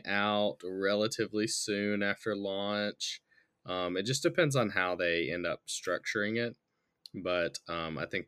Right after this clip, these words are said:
that you'll kinda be able to stake, and, and I think there's probably also a decent amount of money sitting on the sidelines to buy Ape,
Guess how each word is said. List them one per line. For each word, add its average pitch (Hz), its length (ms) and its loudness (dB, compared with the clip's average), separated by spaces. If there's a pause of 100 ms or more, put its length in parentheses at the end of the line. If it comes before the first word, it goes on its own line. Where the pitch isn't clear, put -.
that 85 300 0
you'll 82 200 -4
kinda 85 220 -8
be 80 120 -4
able 80 180 -2
to 82 80 -2
stake, 82 560 0
and, 82 240 -4 (440)
and 90 120 0
I 101 80 4
think 139 280 2
there's 110 220 4
probably 113 380 4
also 101 340 2
a 92 60 0
decent 92 420 -4
amount 87 220 -4
of 82 80 -4
money 82 260 -4
sitting 82 280 -4
on 80 100 -6
the 78 60 -8
sidelines 78 880 -6
to - 120 -6
buy 78 540 0
Ape, 113 220 0